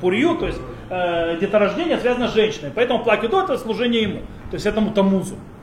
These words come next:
И поэтому, кстати, в Вавилоне, а затем потом это перешло в, в, в культуру еврейского народа,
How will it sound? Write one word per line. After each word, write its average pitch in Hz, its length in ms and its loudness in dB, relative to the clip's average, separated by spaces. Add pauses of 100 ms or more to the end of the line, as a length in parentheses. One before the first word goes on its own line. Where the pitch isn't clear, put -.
(720)
И 160 80 -2
поэтому, 262 580 6
кстати, 262 440 2
в 180 120 0
Вавилоне, 233 840 10 (160)
а 202 160 8
затем 220 420 4
потом 214 240 2
это 196 160 0
перешло 196 720 2 (240)
в, - 60 -6
в, 165 640 6
в - 40 -10
культуру 202 460 2
еврейского 165 560 -2
народа, 254 520 2